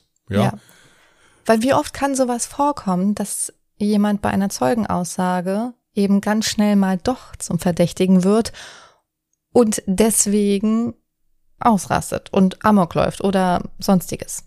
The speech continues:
Speaker 1: Also, liebe Zuhörer und Zuhörerinnen, oder umgekehrt sagt man das ja eigentlich,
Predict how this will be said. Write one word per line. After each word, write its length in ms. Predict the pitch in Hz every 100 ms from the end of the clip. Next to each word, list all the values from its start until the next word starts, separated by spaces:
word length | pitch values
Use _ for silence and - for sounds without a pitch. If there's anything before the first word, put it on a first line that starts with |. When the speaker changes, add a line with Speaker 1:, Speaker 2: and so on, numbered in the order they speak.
| -
Speaker 1:
Also, 260 | 120 113
liebe 440 | 110 156 139 123 113
Zuhörer 580 | - 151 127 123 123 120
und 220 | 104 98
Zuhörerinnen, 640 | 131 113 107 104 127 127
oder 160 | 117 92
umgekehrt 400 | 113 117 110 104
sagt 160 | 104
man 80 | -
das 140 | 110 -
ja 80 |
eigentlich, 260 | 107 101 98